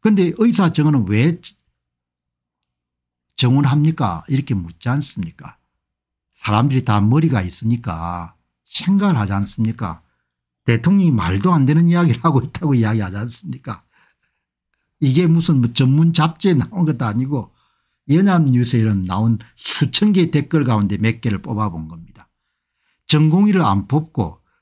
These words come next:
수련도 안 시키면 이제 전문의는 피에이 간호사를 수련시켜서 만드는 겁니까? 그럼 의과대학은 뭐 하려고 여러분들 정원을 늘립니까? 전공의도 필요 없고 전문의도 안 만드는 건데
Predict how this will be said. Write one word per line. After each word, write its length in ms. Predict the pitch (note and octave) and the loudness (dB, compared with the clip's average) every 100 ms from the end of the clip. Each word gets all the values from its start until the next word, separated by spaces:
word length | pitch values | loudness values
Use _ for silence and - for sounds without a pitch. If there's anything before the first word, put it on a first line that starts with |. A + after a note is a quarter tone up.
| - | -6
수련도 500 | - G#3+ G#3+ G3 C3+ | 0 2 4 4 2
안 160 | F#2+ | 2
시키면 580 | - - - D3+ G#2+ D#2 - _ _ | 0 -2 0 0 0 -4 -12 _ _
이제 300 | G3+ F3+ F#3+ | 0 2 2
전문의는 600 | F3+ C#3+ D#3 G3+ G3 E3 | 2 2 4 4 2 0
피에이 380 | - F3+ G3+ G3 | 0 0 2 2
간호사를 540 | - A#2 D3 D#3+ E3+ C#3 | 2 2 2 2 0 0
수련시켜서 720 | - F3 F3 E3+ E3 - A#2 | -2 0 2 2 0 -2 0
만드는 460 | G2+ F#2 G2+ A#2 | 0 0 0 0
겁니까? 500 | A#2 A#2+ B2+ C3 C#3+ - _ _ | 0 0 -2 -4 -12 -12 _ _
그럼 240 | F#3+ G3+ E3 | 0 2 4
의과대학은 840 | E3+ E3+ G3+ A3 A#3 F3+ D3+ A#2 | 2 2 0 2 2 2 2 0
뭐 240 | A#2+ G#2 G#2 | 0 2 4
하려고 340 | C#3+ G3 G#3 | 2 2 2
여러분들 340 | G3+ F#3+ F3 E3 | 2 2 0 0
정원을 600 | C#3 D3 E3 D#3 D3 D#3+ | 2 4 4 2 0 2
늘립니까? 680 | D3 C#3+ D3 D3 C3 F2 - _ _ _ | 2 2 0 -2 -4 -8 -12 _ _ _
전공의도 560 | D#3+ D#3 F#3+ G#3+ F#3 E3 | 2 4 4 4 2 0
필요 280 | - E3 | 0 2
없고 420 | A#2 - - F#2 D#2+ | 0 -4 -6 -6 -4
전문의도 580 | - D3+ F3 G3+ F#3+ | 0 2 4 4 2
안 140 | B2+ G#2+ | 2 2
만드는 460 | A2+ A#2+ A#2+ B2+ | 2 2 2 2
건데 340 | B2+ B2+ G2 | 2 2 -2